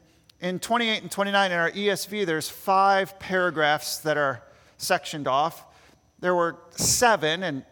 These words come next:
two of them are kind of mashed into some of the five here. Many of the feasts, many of these holidays or festivals would go on for several days. They were like extended holidays.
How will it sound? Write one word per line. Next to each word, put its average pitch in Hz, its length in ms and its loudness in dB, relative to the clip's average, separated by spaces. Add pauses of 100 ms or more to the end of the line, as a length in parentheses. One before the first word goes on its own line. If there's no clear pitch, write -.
two 226 180 -2
of 190 60 0
them 175 160 0
are 151 80 0
kind 175 200 -6
of 127 140 -6
mashed 160 500 0
into 147 460 -8
some 151 220 -8
of 120 80 -8
the 127 100 -4
five 156 520 -2
here. 120 420 -12 (1600)
Many 208 320 2
of 202 100 4
the 185 100 2
feasts, 185 520 -4
many 185 200 -2
of 175 80 -6
these 170 160 -4
holidays 180 600 2
or 147 80 -4
festivals 131 840 -2 (560)
would 175 220 0
go 202 160 4
on 196 220 2
for 190 140 -4
several 208 520 -2
days. 156 640 -4 (960)
They 185 120 2
were 190 120 2
like 190 220 4
extended 240 720 0
holidays. 147 1000 0